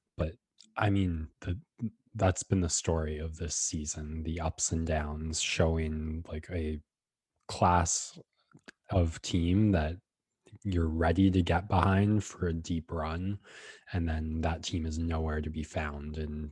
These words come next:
times when it should almost be easy. So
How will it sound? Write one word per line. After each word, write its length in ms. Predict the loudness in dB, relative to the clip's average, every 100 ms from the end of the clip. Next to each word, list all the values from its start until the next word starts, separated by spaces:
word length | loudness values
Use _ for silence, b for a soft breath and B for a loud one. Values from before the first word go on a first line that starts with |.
| -12
times 460 | -4 -4 -2 -6 -6
when 160 | -6
it 180 | -6 -6
should 280 | -4 0 0
almost 360 | 0 -2 -6
be 100 | -6
easy. 520 | -6 -4 -6 -6 -10 -14 B B B B
So 500 | 0 2 2 0